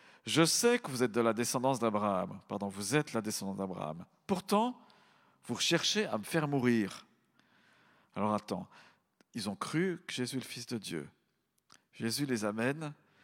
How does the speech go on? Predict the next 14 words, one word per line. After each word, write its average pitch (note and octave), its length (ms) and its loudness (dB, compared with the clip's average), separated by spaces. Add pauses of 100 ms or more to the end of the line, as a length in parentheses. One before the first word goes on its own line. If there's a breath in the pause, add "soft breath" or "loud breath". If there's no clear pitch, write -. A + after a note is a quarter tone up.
(240 soft breath)
dans G#2+ 180 -4
un G2+ 40 -2
retranchement A#2+ 800 -2
en - 60 -10
disant, G2+ 220 -8
attendez, F#2+ 400 -14 (300 loud breath)
vous G#2+ 120 -4
êtes A#2+ 120 -4
encore A2 260 -4
esclaves, F2+ 540 -4 (280 loud breath)
je G2+ 80 -8
vais A#2 60 0
vous A2+ 140 -2
libérer. A#2 520 2